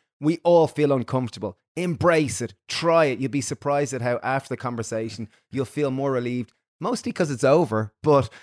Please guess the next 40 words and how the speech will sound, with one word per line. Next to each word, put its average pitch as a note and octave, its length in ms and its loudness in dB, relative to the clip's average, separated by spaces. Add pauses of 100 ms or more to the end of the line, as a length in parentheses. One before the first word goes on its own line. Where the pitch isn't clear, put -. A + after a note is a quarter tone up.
as C#3 200 2
he D3 120 4
said, D3 320 2
we C#3+ 140 2
all D#3 160 6
have D#3 140 0
such - 280 -4
a E3 40 0
low C3+ 260 2
bar A#2+ 340 2
going A2+ 300 -4
into A2+ 580 -4
a, G#2 360 -4 (500)
a - 40 -16
conversation B2+ 640 -2
with A2+ 100 -4
a A2 40 -4
stranger A#2 340 -8
that A#2+ 180 -6 (120)
anything E3 640 -4
feels A#2+ 200 -4
slightly B2+ 580 -10
positive. G#2 440 -6
So B2 200 -2 (200)
one, E3 380 0 (160)
realize C#3 400 2
we D3 140 -4
all D3+ 260 0
feel B2+ 220 -4
uncomfortable. G#2+ 600 -6 (100)
Two, E3+ 420 0 (200)
try D#3 220 0
to - 80 -12
go C#3+ 160 2
beyond B2+ 360 -4
your A#2 120 -6
script, - 460 -8
as G#2 140 -6
in, A2 120 -4
like, G#2+ 260 -8